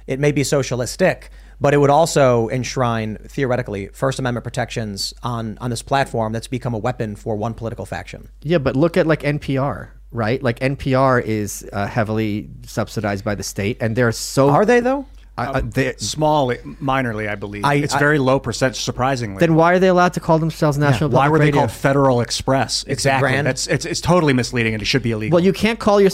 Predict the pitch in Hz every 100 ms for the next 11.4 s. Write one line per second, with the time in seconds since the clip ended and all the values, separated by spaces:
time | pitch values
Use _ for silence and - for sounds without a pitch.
0 | - 147 143 160 175 165 - 165 160 151
1 | 151 139 131 131 104 127 131 127 120 107
2 | - 135 123 123 110 113 107 104 101 104
3 | 113 113 120 117 - 113 107 117 113 -
4 | 117 104 110 98 - 117 104 123 202 370
5 | 403 392 - 110 - 160 160 190 117 135
6 | 214 147 - 127 139 127 151 - 156 107
7 | 95 - - - 147 254 - 202 226 -
8 | 170 185 220 220 190 156 147 147 180 202
9 | 202 196 202 180 170 185 185 185 170 165
10 | 160 - 190 - 180 156 170 156 - 151
11 | 151 156 147 135